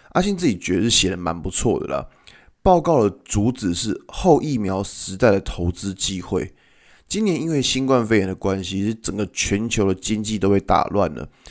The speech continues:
那现在已经经历了超过半年的时间，其实在接下来或是年底或是在明年的时候，可能就有疫苗开始问世。不过疫苗问世其实也不用太高兴，因为疫苗的数量不可能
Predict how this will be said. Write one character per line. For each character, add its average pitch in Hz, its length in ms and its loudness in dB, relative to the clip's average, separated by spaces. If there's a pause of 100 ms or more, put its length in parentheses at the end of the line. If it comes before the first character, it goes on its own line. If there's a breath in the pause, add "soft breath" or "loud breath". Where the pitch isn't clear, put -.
(260 loud breath)
那 185 100 0
现 190 180 2
在 139 80 -4
已 104 40 -2
经 117 200 0
经 131 240 -2
历 123 140 2
了 95 60 6
超 104 240 0
过 104 160 2
半 98 360 4
年 92 140 -6
的 85 100 -6
时 - 280 -4
间， 98 260 -4
其 135 160 -2
实 156 60 0
在 170 100 4
接 139 260 0
下 135 220 4
来 87 320 2
或 101 100 -2
是 101 220 -2
年 101 380 -4
底 92 180 -6
或 95 100 -2
是 98 80 -6
在 101 220 0
明 92 380 -6
年 104 120 -2
的 95 140 -6
时 - 160 -2
候， 90 100 0 (360 loud breath)
可 117 160 4
能 117 160 0
就 175 220 2
有 98 140 2
疫 127 140 0
苗 95 260 -2
开 - 220 0
始 - 140 -4
问 87 260 0
世。 82 300 -6 (400 loud breath)
不 - 80 -2
过 202 100 6
疫 208 160 4
苗 147 220 6
问 143 200 4
世 120 160 0
其 101 160 -4
实 - 180 -6
也 92 60 -2
不 - 240 -2
用 110 140 6
太 107 240 2
高 90 240 -2
兴， 92 260 -4 (400 soft breath)
因 - 80 -2
为 - 180 -2 (100)
疫 185 200 2
苗 101 280 0
的 98 120 -2
数 113 360 4
量 101 280 6 (300)
不 185 100 2
可 - 300 0
能 92 240 -6